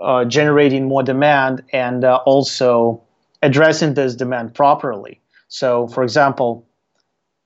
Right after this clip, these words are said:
uh, we started building sales teams because we needed, uh, to properly work with bigger clients. Also, product got so big that without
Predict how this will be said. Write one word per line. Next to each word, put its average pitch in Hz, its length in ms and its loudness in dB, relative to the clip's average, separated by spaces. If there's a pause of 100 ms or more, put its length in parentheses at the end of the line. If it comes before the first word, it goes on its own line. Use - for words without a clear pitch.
uh, 117 420 2 (760)
we 147 160 0
started 147 580 2 (160)
building 135 340 0
sales 202 460 0
teams 117 440 -12 (260)
because 131 480 0
we 135 140 -2
needed, 139 560 -2
uh, 120 640 -2 (300)
to 135 280 -2
properly 143 640 0
work 127 520 -2
with 120 220 -4
bigger 135 260 0
clients. 147 640 -2 (560)
Also, 139 440 0
product 196 600 2
got 143 240 0
so 151 260 -2
big 180 440 -2
that 135 360 0
without 147 480 2